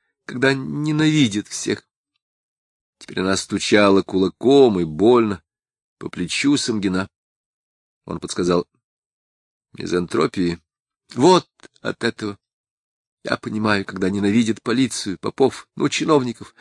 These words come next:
а он всех. Даже Мотю горничную ненавидел. Я жила с ней, как с подругой, а он говорил: «Прислуга стесняет, её надобно заменить машинами». А, по-моему, стесняет только то,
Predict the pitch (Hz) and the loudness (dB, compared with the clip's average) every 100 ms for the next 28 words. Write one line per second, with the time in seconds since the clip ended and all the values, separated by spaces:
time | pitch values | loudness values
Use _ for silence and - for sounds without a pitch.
0 | - - 143 117 - 117 - _ _ _ | -12 -6 -6 -6 -10 -12 -14 _ _ _
1 | _ _ _ 101 87 95 107 214 220 - | _ _ _ -2 2 2 4 4 4 -2
2 | 117 98 135 117 107 - - 110 101 113 | -8 2 4 4 -2 -4 -6 -6 -4 -2
3 | 107 113 104 98 _ _ _ _ _ _ | -2 -2 -6 -8 _ _ _ _ _ _
4 | - 196 117 113 104 - 113 104 - 165 | 0 4 8 8 6 4 -2 0 0 0
5 | - 147 131 135 104 _ _ _ _ - | 0 0 2 2 0 _ _ _ _ -2
6 | 147 143 135 143 143 _ _ _ _ - | 0 2 4 6 4 _ _ _ _ 0
7 | 156 151 233 214 202 - 175 - 196 220 | 2 2 2 4 2 0 -4 -4 2 2
8 | 156 117 127 135 135 170 147 131 113 120 | 4 0 2 2 2 2 2 0 2 2
9 | 156 156 - 117 - - 208 143 _ _ | 2 0 -2 -4 -2 -2 -2 -4 _ _
10 | _ _ _ - 120 - 123 131 139 - | _ _ _ -10 -10 -4 0 0 0 -6
11 | - 123 127 131 135 139 127 123 - 131 | -8 -8 0 0 0 -2 -2 -4 -2 -4